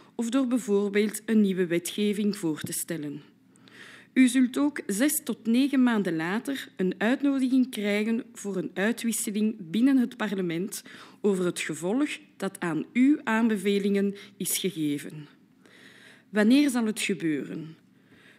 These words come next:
De overlegcommissie zal in april, mei en juni verschillende malen bijeenkomen. Uw deelname aan alle ontmoetingen is vereist. Donderdag twintig april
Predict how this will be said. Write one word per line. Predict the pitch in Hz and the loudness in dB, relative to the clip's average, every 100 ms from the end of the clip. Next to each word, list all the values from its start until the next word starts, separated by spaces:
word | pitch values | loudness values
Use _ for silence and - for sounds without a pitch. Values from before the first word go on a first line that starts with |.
| _ | _
De | 190 190 | -8 -2
overlegcommissie | 214 202 214 269 - 294 285 302 - 311 | 0 2 0 -2 -2 4 4 4 2 0
zal | 240 | 2
in | 196 180 | 2 0
april, | 165 185 214 277 302 - | 0 0 2 2 0 -2
mei | 185 190 269 - | 0 2 0 0
en | 190 180 | 0 0
juni | 196 247 277 269 | 4 6 6 4
verschillende | - 185 - - 262 285 277 247 | -4 -6 -4 0 2 4 2 2
malen | 214 208 214 220 | 2 2 2 2
bijeenkomen. | 202 185 147 151 156 156 156 160 151 _ _ - - - - - _ - | 2 2 2 0 -4 -6 -6 -8 -12 _ _ -20 -20 -20 -20 -20 _ -4
Uw | 180 | -4
deelname | 180 233 269 294 285 302 320 - | 2 4 6 6 4 2 2 0
aan | 175 175 - | 0 -2 -2
alle | 277 311 | 0 2
ontmoetingen | - 254 - 247 240 240 233 233 240 240 | 4 4 6 4 4 2 2 2 0 -2
is | 220 - | -4 -4
vereist. | 208 170 147 87 - - - _ _ _ _ _ _ _ - | -4 -6 -6 -6 -8 -10 -14 _ _ _ _ _ _ _ -12
Donderdag | 180 240 269 254 208 196 - | 0 4 4 4 0 -4 -6
twintig | - 247 285 247 | 0 4 4 4
april | 180 156 165 170 160 | -4 -4 -2 -2 -2